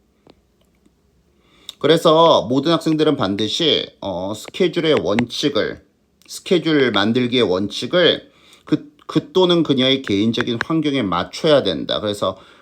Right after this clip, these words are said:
어, 환경에 따라 달라진다, 스케줄의 종류가.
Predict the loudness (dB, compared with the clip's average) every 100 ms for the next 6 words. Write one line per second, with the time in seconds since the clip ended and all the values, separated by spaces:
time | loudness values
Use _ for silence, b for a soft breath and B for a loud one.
0 | b b b -4 -2 -2 -6 _ _ _
1 | _ _ _ _ _ _ _ _ _ _
2 | _ _ _ _ -20 -4 0 2 4 4
3 | 4 2 4 4 4 2 -2 -4 0 0
4 | -2 -2 -2 -2 -6 -10 -4 -2 -2 -4
5 | -8 -10 -8 -8 -10